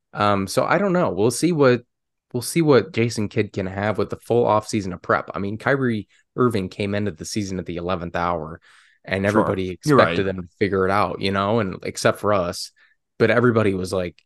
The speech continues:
Speaker 1: "Oh my God, this offense, they're gonna put up a hundred fifty." Well, I was like, "Yeah, well,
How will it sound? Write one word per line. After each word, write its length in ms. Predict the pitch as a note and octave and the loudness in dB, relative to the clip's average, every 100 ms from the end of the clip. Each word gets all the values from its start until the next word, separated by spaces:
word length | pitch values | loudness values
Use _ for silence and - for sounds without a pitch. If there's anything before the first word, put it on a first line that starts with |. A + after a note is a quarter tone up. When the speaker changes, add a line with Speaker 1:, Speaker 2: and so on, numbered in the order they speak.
| - | -6
Speaker 1:
"Oh 100 | A2+ | -2
my 100 | G2 | -2
God, 240 | F2 F#2 F2 | 0 -2 -2
this 160 | F2+ | -4
offense, 480 | F2 F2+ - F2 - | -2 -2 -4 -14 -6
they're 100 | G2 | -4
gonna 160 | F#2 F2 | -4 -8
put 160 | - | -6
up 100 | F2+ | -6
a 40 | F2 | -4
hundred 240 | F2+ E2+ | -6 -4
fifty." 240 | F2+ - E2+ | -4 -4 -6
Well, 120 | E2 | -4
I 20 | |
was 100 | F#2 | -4
like, 140 | E2+ | -4
"Yeah, 180 | A2+ C3+ | 2 2
well, 260 | C3+ A2+ | 2 -2